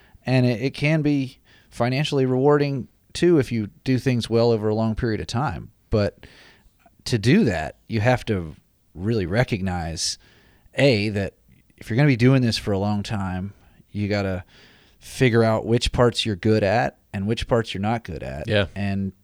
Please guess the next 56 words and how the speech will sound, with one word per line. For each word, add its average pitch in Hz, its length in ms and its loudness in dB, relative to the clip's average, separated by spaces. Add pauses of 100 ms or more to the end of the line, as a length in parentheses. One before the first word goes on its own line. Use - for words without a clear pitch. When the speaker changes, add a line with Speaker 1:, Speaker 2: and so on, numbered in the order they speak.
(160)
Speaker 1:
try 110 260 0
to 104 80 -4
play 113 360 -2
to 110 60 -4
your 90 140 -6
strengths. - 640 -8
Speaker 2:
Well, 185 120 0
you've 190 100 0
Speaker 1:
And 185 80 -2
Speaker 2:
always 180 260 4
been 107 180 0
good 110 200 4
at 98 120 0
making 90 280 -4
cocktails, 82 460 -8
let's 87 160 -6
be 95 120 -2
honest. 82 320 -4 (320)
Speaker 1:
I, 107 320 -2 (180)
Speaker 2:
I, - 160 2
Speaker 1:
I, 240 100 -2
I 190 60 4
like 247 200 4
to 180 60 -2
think 214 200 2
so. - 200 4
I 135 80 6
think 202 120 6
Speaker 2:
obviously, - 260 2
Speaker 1:
I've, 156 40 4
I 170 40 2
think 226 180 2
I've, 202 120 4
Speaker 2:
<laughs> - 0 -
eh. 98 160 -2 (140)
Speaker 1:
in 170 120 4
the 170 80 6
last, 185 460 4 (380)
you 190 100 6
know, 202 80 6
it's, 170 140 4
for - 260 2
a 175 60 8
long 147 260 4
time, 165 460 2 (480)
I 127 140 2
would 120 200 4
do 131 200 6
interviews 123 540 4
or, 104 240 2
or 101 300 0 (580)
write-ups, 110 360 -2
and 107 80 -6
people 110 280 -2
would 101 140 -2
say 104 380 0